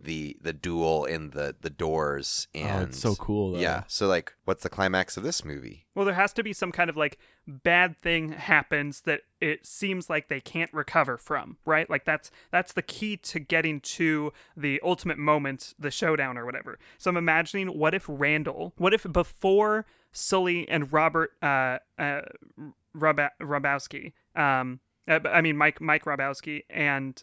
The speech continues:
Speaker 3: Sully, uh, what if they find Mike, um, at,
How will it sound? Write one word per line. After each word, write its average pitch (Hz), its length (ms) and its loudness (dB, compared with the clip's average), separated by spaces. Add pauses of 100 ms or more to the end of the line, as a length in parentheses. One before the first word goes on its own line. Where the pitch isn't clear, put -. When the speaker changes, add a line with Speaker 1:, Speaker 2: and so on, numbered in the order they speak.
(100)
Speaker 3:
Sully, 135 520 -4 (380)
uh, 139 280 6
what 170 180 4
if 202 80 -4
they 175 220 4
find 208 380 0
Mike, 135 380 -6 (100)
um, 139 320 6 (120)
at, 156 400 6